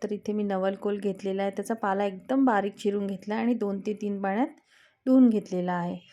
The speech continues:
फार सोपी भाजी आहे, साधी पद्धत आहे, चवीला पण खूप छान लागते. त्याला मी कांदा, ओली मिरची, लसूण घेतलेलं आहे, ओलं खोबरं घेतलेलं आहे, तूर डाळ घेतलेली आहे. भाजी इथे स्वच्छ धुवून ठेवलेली आहे, तुम्ही बघू शकता. आता आपण फोडणी करून घेऊया.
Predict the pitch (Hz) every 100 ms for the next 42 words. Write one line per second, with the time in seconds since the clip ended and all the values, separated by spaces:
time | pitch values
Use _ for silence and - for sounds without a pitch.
0 | - _ 240 262 262 208 226 254 262 240
1 | 214 208 196 208 208 175 190 202 185 190
2 | 190 208 208 190 202 233 233 226 226 -
3 | 208 190 185 180 185 190 190 196 196 180
4 | 180 196 196 196 190 196 190 - 196 180
5 | 180 202 208 214 - 196 202 226 240 -
6 | - - 214 220 247 247 226 226 226 226
7 | 226 220 240 240 220 190 185 185 190 185
8 | 185 180 185 190 - - - 220 208 247
9 | 254 269 262 247 254 - 233 233 226 226
10 | 220 220 214 220 214 214 208 196 190 196
11 | 202 - 190 190 190 185 277 320 262 220
12 | 202 196 170 170 170 170 170